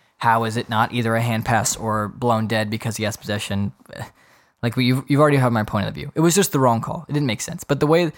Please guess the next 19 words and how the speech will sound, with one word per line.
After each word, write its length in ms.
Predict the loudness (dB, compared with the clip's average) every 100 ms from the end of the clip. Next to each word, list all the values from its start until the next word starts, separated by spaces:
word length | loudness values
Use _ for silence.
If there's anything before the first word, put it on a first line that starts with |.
| -14 _ _ _
the 80 | 2
refs 320 | 4 2 0
communicated 460 | 0 2 2 2
that 160 | 2 2
to 80 | -2
Brind'Amour 400 | 0 0 0 -2
and 80 | 0
basically 420 | -2 -2 -6 -6 _ _ _
n-, 220 | -4 -4 _ -12
telling 300 | 0 2 4
him 140 | 2
he 100 | 2
had 140 | 0 0
to 40 |
pick 320 | -2 -2 -2
one 160 | 0 0
or 60 | 0
the 180 | 2
other, 300 | 2 2 -2